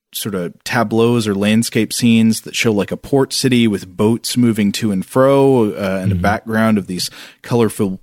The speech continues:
Speaker 1: colorful buildings and hills full of wild animals and plants. And there was even, for a brief tangent, there was even this w-, really interesting mystery about the art there that I came across that was, uh, one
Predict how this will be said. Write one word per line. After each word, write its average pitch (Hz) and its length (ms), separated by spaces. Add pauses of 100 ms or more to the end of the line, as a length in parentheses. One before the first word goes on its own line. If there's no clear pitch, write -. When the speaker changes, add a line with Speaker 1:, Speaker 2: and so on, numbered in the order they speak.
(120)
Speaker 1:
colorful 131 440
buildings 147 640
and 92 120
hills 123 460
full 107 220
of 92 120
wild 107 420
animals 110 640
and 85 160
plants. 113 640 (400)
And 110 80
there 107 80
was 110 160
even, 127 240
for 113 160
a 104 40
brief 123 260
tangent, 113 500 (320)
there 107 100
was 104 140
even 120 200
this 101 100
w-, 113 300
really 117 480
interesting 110 800
mystery 107 720
about 101 260
the 101 140
art 107 260
there 101 240
that 95 160
I 95 80
came 98 280
across 92 580 (380)
that 107 120
was, 98 280
uh, 90 180
one 127 560